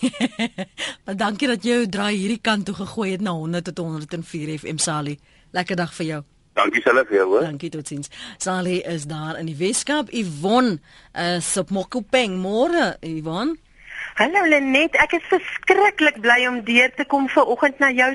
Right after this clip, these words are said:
Speaker 3: toe en vreeslik dankie vir hierdie geleentheid om mense hart skoon te maak. Lenet, weet jy, ek kuier elke week by my pa omtrent op Naboomstryd, Mokopong,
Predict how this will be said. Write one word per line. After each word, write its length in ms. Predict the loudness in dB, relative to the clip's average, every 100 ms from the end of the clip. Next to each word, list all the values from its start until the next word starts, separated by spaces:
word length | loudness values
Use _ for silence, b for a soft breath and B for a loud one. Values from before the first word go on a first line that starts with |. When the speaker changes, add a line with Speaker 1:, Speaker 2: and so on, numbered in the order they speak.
| 0
Speaker 3:
toe 160 | 0 0 B B B B
en 140 | 2
vreeslik 360 | 4 2 2 4
dankie 260 | 2 2 0
vir 140 | 2
hierdie 240 | 4 2
geleentheid 720 | 2 2 2 4 4 4 2 2
om 140 | -2 -2
mense 280 | 2 2 4
hart 280 | 6 4 0 -8
skoon 300 | 0 2 2
te 120 | 0 2
maak. 280 | 4 2 B B B B
Lenet, 480 | 2 4 4 2 0 B B 0
weet 200 | 2 2
jy, 100 | 2 2
ek 120 | 0 -2
kuier 300 | 0 0 0 -4 -4 -2 0 2
elke 400 | 4 4 4 0 0
week 240 | 2 2 2
by 100 | 0
my 140 | 2 0 0
pa 140 | 2 2
omtrent 480 | 2 -2 0 0 2
op 100 | 0
Naboomstryd, 1000 | 4 4 4 2 -2 -4 0 2 2 0
Mokopong, 580 | -2 0 0 0 2 2